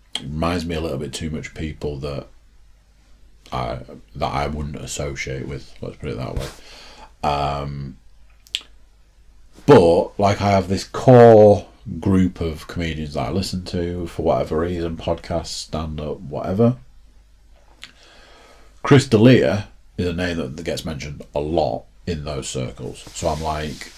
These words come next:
well, I'm kind of working on the principle that he's, he, he's good. Um, watched his special, again,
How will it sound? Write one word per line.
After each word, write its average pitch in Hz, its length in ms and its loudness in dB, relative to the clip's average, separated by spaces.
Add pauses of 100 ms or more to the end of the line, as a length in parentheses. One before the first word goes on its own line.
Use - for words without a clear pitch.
well, 87 140 -4
I'm 85 140 -4
kind 104 200 -2
of 92 80 2
working 87 160 0
on 85 100 -4
the 76 60 -8
principle 80 460 -8
that 69 180 -8
he's, 76 480 -14 (760)
he, 87 200 -2
he's 90 260 -2
good. 82 440 -2 (1080)
Um, 101 560 0 (100)
watched 117 360 2
his 104 160 -2
special, 131 600 0 (160)
again, 95 520 0